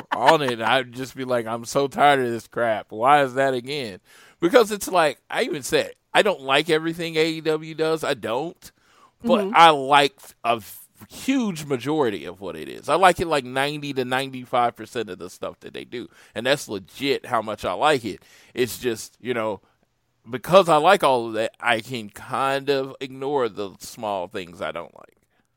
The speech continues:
Speaker 2: Yeah, or, you know, for me, the stuff that maybe I don't like as much, I figure that if it, if I give it time, that it'll come around. So,
Speaker 1: Yeah.
Speaker 2: like, I didn't care for the Dark Order. We have episodes, it's on record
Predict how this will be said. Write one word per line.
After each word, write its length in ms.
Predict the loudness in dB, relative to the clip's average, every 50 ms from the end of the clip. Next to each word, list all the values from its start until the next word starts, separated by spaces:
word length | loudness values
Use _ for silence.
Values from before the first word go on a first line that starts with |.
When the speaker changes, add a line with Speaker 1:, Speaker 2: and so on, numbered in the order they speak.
| _ _ _ _ _ _ _ _ _ _ _ _ 4
Speaker 2:
Yeah, 380 | 6 8 8 10 8 8 6 4 4
or, 260 | 4 4 4 4 2
you 140 | 2 2 2
know, 120 | 2 2
for 200 | 2 0 0 2
me, 180 | 2 0 0 0
the 80 | -2
stuff 280 | -4 -2 -2 -2 -2 0
that 200 | -2 -2 2 4
maybe 240 | 2 4 6 6 6
I 60 | 6
don't 160 | 6 6 6
like 200 | 4 4 4 4
as 140 | 2 0 4
much, 300 | 6 6 6 6 4 2 4
I 120 | 4 4 4
figure 420 | 4 4 2 4 6 4 4 4
that 240 | 8 8 8 8 6 4
if 220 | 0 0 4 4
it, 180 | 4 2 2 _ _ _ _ _ _ _ _ 2
if 140 | 2 4 6
I 80 | 4
give 220 | 4 6 6 8 8
it 140 | 8 6 4
time, 580 | -6 0 4 6 6 8 6 6 4 2 -2 _ _ -20 -20 -20 -8 4
that 140 | 6 8 8
it'll 200 | 8 6 4 2
come 220 | 2 2 2 4 2
around. 280 | 0 -2 -8 -12 -6
So, 120 | 0 2 4
Speaker 1:
Yeah. 60 | 4
Speaker 2:
like, 140 | 4 4 2
I 120 | 2 4 4
didn't 280 | 4 4 2 0 -2
care 220 | 2 6 6 6 6
for 120 | 6 2
the 100 | 2 6
Dark 280 | 8 8 8 8 6 6
Order. 320 | 6 6 6 4 2 -4 -2
We 140 | 2 2 4
have 280 | 4 6 6 6 6 4 -4 -6 -20 _ -6 2
episodes, 600 | 2 4 4 4 2 6 6 6 6 6 0 -12 -20 -20 -20 -20 -20 _ _
it's 220 | 4 4 4 6 8
on 300 | 8 8 8 8 4 4
record 540 | 4 4 4 4 2 0 0 0 -2 -8